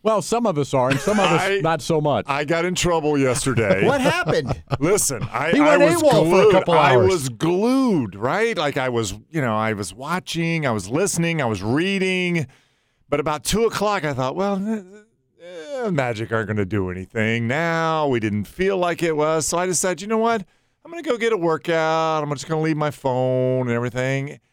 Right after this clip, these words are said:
Speaker 2: I get done with my workout at three, and David's, like, texting. You guys are texting, and I'm like,
Speaker 4: <laughs>
Speaker 2: "What happened?"
Speaker 4: <laughs> What
Speaker 2: I just put my
Speaker 4: happened?
Speaker 2: phone down for an hour. Bad move. Bad move.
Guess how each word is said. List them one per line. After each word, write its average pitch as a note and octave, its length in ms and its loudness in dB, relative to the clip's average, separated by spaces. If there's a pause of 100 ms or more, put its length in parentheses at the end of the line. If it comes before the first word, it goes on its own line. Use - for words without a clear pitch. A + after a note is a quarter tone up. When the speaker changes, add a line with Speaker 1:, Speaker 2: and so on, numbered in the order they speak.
(220)
Speaker 2:
I G3+ 40 -16
get G3 160 -2
done G3 220 -2
with F#3 140 -2
my E3+ 120 -2
workout F#3+ 340 0
at C#3+ 100 0
three, G3 460 -2
and A#2 140 -4
David's, D#3+ 440 0
like, A#2 320 -2
texting. G3 480 -2
You F#3+ 200 0
guys G3+ 320 0
are F#3 80 0
texting, F#3+ 460 -2
and F#3 100 0
I'm F3+ 160 -2
like, F#3+ 180 0 (140)
Speaker 4:
<laughs> - 160 -16
Speaker 2:
"What D#4 140 2
happened?" A#3+ 1400 2
Speaker 4:
<laughs> - 40 -16
What A3 180 4
Speaker 2:
I - 40 -2
just A#3 200 0
put C4 120 0
my C4 80 2
Speaker 4:
happened? G3+ 160 2
Speaker 2:
phone C4 180 0
down B3 220 0
for B3 180 0
an B3 80 0
hour. A3+ 800 2 (100)
Bad B2 220 -2
move. G#2 420 -2 (120)
Bad G#2+ 220 -2
move. F2 360 -14